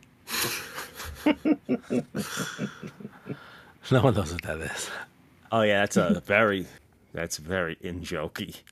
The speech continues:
Speaker 1: Should have T-shirts made. Solid seven.
Speaker 2: Solid seven. <laughs> Imagine how pissed would that kid be. This was like some kid that, like, Justin knew in high school that used to just say everything was a solid seven.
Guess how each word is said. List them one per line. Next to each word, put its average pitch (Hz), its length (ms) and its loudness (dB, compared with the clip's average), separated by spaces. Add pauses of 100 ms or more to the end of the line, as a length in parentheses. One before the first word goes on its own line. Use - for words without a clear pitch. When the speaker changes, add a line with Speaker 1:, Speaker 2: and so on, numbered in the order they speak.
(300)
Speaker 1:
Should - 140 2
have 120 100 2
T-shirts 104 480 -2
made. 71 240 -8
Solid 120 360 4
seven. 73 240 -6 (360)
Speaker 2:
Solid 90 380 2
seven. 113 480 -2 (340)
<laughs> - 360 -12
Imagine 147 500 6 (200)
how 143 180 8
pissed - 280 2
would 87 100 -8
that 98 200 4
kid 87 200 -2
be. 82 220 -2 (540)
This 262 160 8
was 147 200 6
like 156 140 8
some 135 180 6
kid 127 320 6
that, 95 140 2
like, 95 220 0
Justin 107 380 2
knew 92 100 4
in 87 80 2
high 92 200 4
school 82 320 -4
that 85 140 0
used 92 180 0
to 92 60 -4
just 90 180 2
say 95 200 4
everything 92 400 2
was 87 160 -2
a - 40 -4
solid 95 360 4
seven. 85 440 0